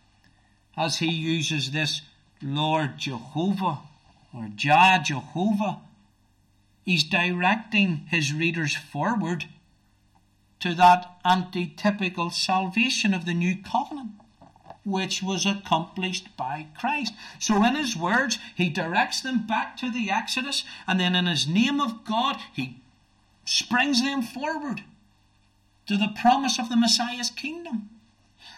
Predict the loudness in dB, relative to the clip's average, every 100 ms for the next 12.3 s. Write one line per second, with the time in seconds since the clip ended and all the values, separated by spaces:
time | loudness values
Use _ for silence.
0 | -8 2 4 4 2 -2 0 0 2 2
1 | 0 0 0 0 -2 2 2 2 0 -2
2 | -4 -2 0 2 2 4 2 2 2 2
3 | 2 2 4 4 4 0 -2 -2 2 2
4 | 2 -4 -6 -8 6 8 8 6 0 0
5 | 0 0 4 6 6 4 2 2 0 0
6 | 2 2 2 2 2 2 -2 -4 -6 -6
7 | -8 -8 -6 -10 -12 _ -20 _ -14 -6
8 | -2 0 -2 -6 -16 -8 -2 -2 -2 -4
9 | -10 -20 -20 -16 -10 -10 -10 -14 _ _
10 | _ _ _ _ _ -16 -14 -6 -2 0
11 | 0 4 4 4 4 0 2 0 -2 -2
12 | -4 -4 -6